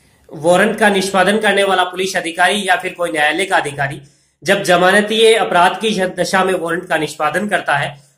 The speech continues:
तो ऐसी दशा में उस व्यक्ति को, यानी जिस व्यक्ति पर वारंट की तामील करवानी हो,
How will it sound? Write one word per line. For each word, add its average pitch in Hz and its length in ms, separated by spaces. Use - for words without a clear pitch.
तो 214 140
ऐसी 175 360
दशा 202 300
में 208 340
उस - 200
व्यक्ति 185 340
को, 208 200
यानी 190 280
जिस 190 260
व्यक्ति 190 280
पर 208 140
वारंट 175 420
की 196 580
तामील 180 400
करवानी 170 400
हो, 151 300